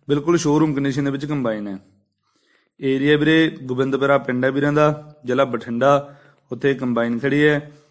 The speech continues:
ਕੰਬਾਈਨ ਦੀ ਕੀਮਤ ਰੱਖੀ ਗਈ ਹੈ ਬਾਰਾਂ ਲੱਖ ਰੁਪਇਆ। ਬਾਕੀ ਵੀਰੇ, ਨੰਬਰ ਮਾਲਕ ਵੀਰ ਦਾ ਨੀਚੇ ਸਕਰੀਨ 'ਤੇ ਸ਼ੋਅ ਹੋ ਰਿਹਾ ਹੈ,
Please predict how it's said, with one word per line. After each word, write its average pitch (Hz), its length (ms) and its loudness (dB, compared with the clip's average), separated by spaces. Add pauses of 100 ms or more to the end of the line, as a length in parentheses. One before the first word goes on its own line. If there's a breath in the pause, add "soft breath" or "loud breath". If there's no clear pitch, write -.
(180 loud breath)
ਕੰਬਾਈਨ 135 300 0
ਦੀ 139 80 -2
ਕੀਮਤ 135 360 -4
ਰੱਖੀ 139 300 -2
ਗਈ 143 140 0
ਹੈ 143 60 2
ਬਾਰਾਂ 120 340 0
ਲੱਖ 131 220 -2
ਰੁਪਇਆ। 147 580 0 (600 soft breath)
ਬਾਕੀ 123 260 -4
ਵੀਰੇ, 147 280 2
ਨੰਬਰ 131 280 -2
ਮਾਲਕ 131 320 -2
ਵੀਰ 131 140 -6
ਦਾ 143 120 -2
ਨੀਚੇ 135 260 -4
ਸਕਰੀਨ 127 300 -6
'ਤੇ 120 100 -4
ਸ਼ੋਅ 107 240 -8
ਹੋ 139 80 -4
ਰਿਹਾ 143 120 2
ਹੈ, 147 200 -8